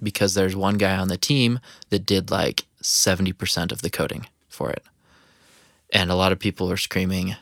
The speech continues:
sexism, but it was both directions.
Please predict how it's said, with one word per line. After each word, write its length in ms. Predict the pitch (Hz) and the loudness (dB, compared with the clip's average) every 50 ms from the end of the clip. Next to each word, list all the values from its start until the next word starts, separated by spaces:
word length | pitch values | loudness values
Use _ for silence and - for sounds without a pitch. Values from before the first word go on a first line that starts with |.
| _ _ _ _ | _ _ _ _
sexism, 760 | - - - - 113 98 - - - 92 85 95 87 90 95 - - _ _ - | 0 2 4 4 4 4 4 0 -2 0 0 0 -2 -2 -4 -8 -14 _ _ -6
but 200 | - - - - - _ _ _ _ _ _ _ _ _ | -4 -4 -4 -8 -14 _ _ _ _ _ _ _ _ _
it 80 | - 90 | -2 -2
was 200 | 82 73 - - | 0 0 -2 -4
both 320 | - - 90 90 92 - | -4 -2 -2 -2 -2 -2
directions. 680 | - 87 87 87 87 - - 104 98 101 107 - - | -2 0 0 0 -2 -2 -4 -2 -2 -4 -4 -6 -8